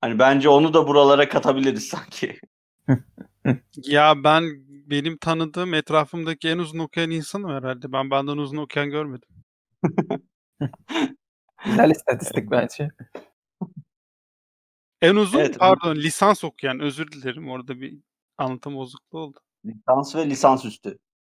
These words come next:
Speaker 2: E, yok, lisans üstü ol-, ben lisans üstü müyüm lan? Onu bile <laughs> bilmiyorum.
Speaker 1: Ben lisanssın. Lisans üstü Ahmet.
Speaker 2: Lisans üstü değilim işte abi. Lisans üstü oldun mu?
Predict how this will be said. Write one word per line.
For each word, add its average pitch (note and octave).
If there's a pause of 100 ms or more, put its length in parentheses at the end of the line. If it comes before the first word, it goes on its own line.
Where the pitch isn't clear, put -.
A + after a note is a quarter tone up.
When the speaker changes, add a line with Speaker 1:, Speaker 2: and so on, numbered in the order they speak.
(280)
Speaker 2:
E, C#3+ (180)
yok, C#3+
lisans C#3+ (100)
üstü -
ol-, D3
ben D3+
lisans G3
üstü -
müyüm D#3
lan? F3
Onu D#3+
bile D#3+
<laughs> -
bilmiyorum. G#3 (460)
Speaker 1:
Ben B2
lisanssın. C3
Lisans A#2
üstü C#3
Ahmet. A#2+ (260)
Speaker 2:
Lisans F3+ (160)
üstü E3+
değilim G3
işte -
abi. D3+
Lisans D3+
üstü -
oldun E3
mu? G#3